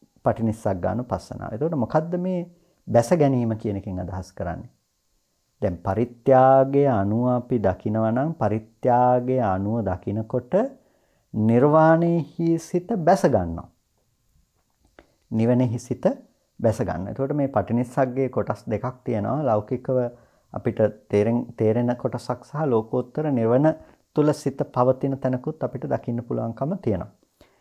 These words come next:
ඒතර පක්ඛන්දන පටිනිස්සග්ගානුපස්සනාවෙහි ස්වභාවය තමයි නිවනෙහි සිත පිහිටා සිටින බව. පරිත්‍යාග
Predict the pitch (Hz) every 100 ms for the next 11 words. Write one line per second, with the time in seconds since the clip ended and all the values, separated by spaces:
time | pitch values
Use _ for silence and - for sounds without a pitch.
0 | _ - 117 107 - 143 170 185 180 160
1 | 156 151 147 151 127 135 135 131 120 -
2 | 123 120 117 113 110 - 95 123 131 117
3 | - 92 98 180 - _ _ _ 117 110
4 | 117 147 190 180 202 - 170 214 214 151
5 | 190 151 113 - - 92 85 78 - _
6 | _ _ _ _ _ _ _ _ _ _
7 | - 120 160 - 202